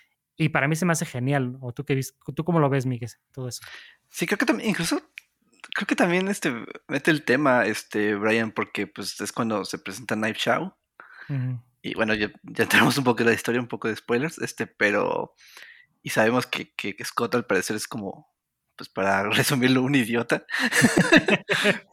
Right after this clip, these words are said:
Speaker 2: Porque,
Speaker 1: Oye, pero
Speaker 2: pues
Speaker 1: ese es Michael Cera, por supuesto que tiene que ser un
Speaker 2: <laughs>
Speaker 1: idiota.
Speaker 2: Idiota. Este, pues, ahí se ve como del,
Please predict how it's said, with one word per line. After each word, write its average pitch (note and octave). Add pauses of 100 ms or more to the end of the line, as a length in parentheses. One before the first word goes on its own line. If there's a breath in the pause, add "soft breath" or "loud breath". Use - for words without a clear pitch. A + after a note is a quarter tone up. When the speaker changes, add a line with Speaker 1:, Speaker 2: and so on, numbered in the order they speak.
(160)
Speaker 2:
Porque, G#3+
Speaker 1:
Oye, F#3
pero E3+
Speaker 2:
pues F3+
Speaker 1:
ese E3
es D3+
Michael E3
Cera, D#3
por C3+
supuesto C3
que -
tiene D#3+
que D#3+
ser - (220)
un -
Speaker 2:
<laughs> -
Speaker 1:
idiota. A3
Speaker 2:
Idiota. - (1120 loud breath)
Este, B2
pues, A#2+
ahí B2
se C3+
ve B2
como A2+
del, -